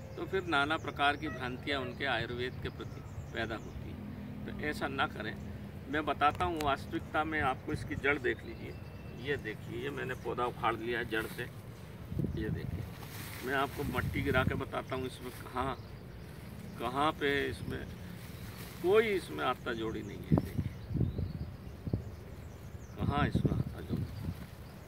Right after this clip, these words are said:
आता जोड़नी है, आता जोड़ी, जिसके बारे में बोलते हैं कि बड़ा पैसा, धन, संपत्ति लाती है, जुए में जीत दिलाती है, न्यायालय में जीत दिलाती है।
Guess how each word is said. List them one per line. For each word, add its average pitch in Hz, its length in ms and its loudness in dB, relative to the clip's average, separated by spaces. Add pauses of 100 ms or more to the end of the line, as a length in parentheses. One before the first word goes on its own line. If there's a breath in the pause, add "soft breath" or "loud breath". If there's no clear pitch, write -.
(840)
आता 113 280 -4
जोड़नी - 480 6
है, 127 120 2
आता 120 380 8
जोड़ी, - 280 8
जिसके - 420 12
बारे - 240 10
में - 120 2
बोलते - 320 0
हैं 117 200 -2
कि 123 100 -8 (180)
बड़ा 123 200 -6 (400)
पैसा, 120 360 0
धन, 113 260 -4
संपत्ति - 580 -10
लाती 113 380 -4
है, 117 80 -2
जुए 113 280 -6
में 117 160 -4
जीत 113 280 -8
दिलाती 113 460 -2
है, 117 160 -4
न्यायालय 117 400 0
में 120 180 -6
जीत 117 240 -4
दिलाती 117 340 -8
है। - 220 -12